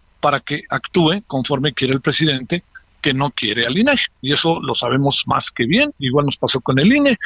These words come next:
y igual nos va a pasar con muchas otras cosas. Bueno, esto es parte de lo que pasó el fin de semana. Hay muchos otros asuntos.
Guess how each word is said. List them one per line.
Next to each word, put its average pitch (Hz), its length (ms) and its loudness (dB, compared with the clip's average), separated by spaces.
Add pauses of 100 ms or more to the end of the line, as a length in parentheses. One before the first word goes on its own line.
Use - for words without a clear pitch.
(240)
y 135 80 -2
igual 151 200 2
nos 131 100 0
va 151 60 0
a - 20 0
pasar 135 260 0
con 127 160 -2
muchas 139 260 0
otras - 220 -6
cosas. - 480 -2
Bueno, 160 240 0 (600)
esto 285 200 0
es 202 60 -2
parte 233 260 -2
de 220 60 2
lo 190 100 -2
que 170 80 -6
pasó 180 200 -4
el 185 60 -4
fin 208 120 0
de 180 60 -6
semana. 220 280 0
Hay 226 60 0
muchos 226 240 -6
otros 185 260 -2
asuntos. 208 420 0